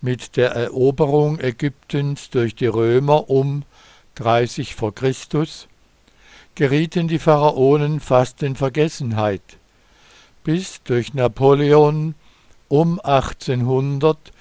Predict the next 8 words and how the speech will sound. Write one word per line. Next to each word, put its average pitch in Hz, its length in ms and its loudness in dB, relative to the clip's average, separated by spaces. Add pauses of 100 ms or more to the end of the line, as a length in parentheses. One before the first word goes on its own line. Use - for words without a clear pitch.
(420)
das 123 220 -2
Interesse 127 680 2
an 143 160 2
ihnen 123 460 -4
wieder 131 300 -2
aufkam 101 880 -2 (720)
und 117 200 -6
seitdem 143 1000 0